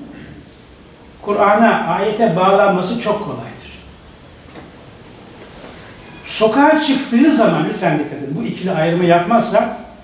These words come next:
ne benim analizim, yapmaya çalıştığım tahlil anlaşılır, ne de ben sizlerle, yani maksadımı anlatabilirim. Sokağa çıktığınız zaman, demiyorum size,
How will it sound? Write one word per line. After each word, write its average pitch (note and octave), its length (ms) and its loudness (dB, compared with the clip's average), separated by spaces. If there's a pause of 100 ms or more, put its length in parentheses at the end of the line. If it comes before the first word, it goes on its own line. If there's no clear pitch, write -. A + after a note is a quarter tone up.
(640)
ne F3+ 120 -2
benim A3+ 280 6
analizim, A3 520 0
yapmaya G3+ 340 2
çalıştığım G#3 360 -4
tahlil G#3 360 0
anlaşılır, G3+ 480 -2 (800)
ne A3 120 4
de G#3+ 120 6
ben A3 200 4
sizlerle, G3 720 2
yani F#3 420 -2 (320)
maksadımı F#3+ 460 2
anlatabilirim. C3+ 600 -2 (640)
Sokağa C#4 600 4
çıktığınız C#4 560 0
zaman, F3 360 0 (380)
demiyorum B3 440 6
size, F3 600 0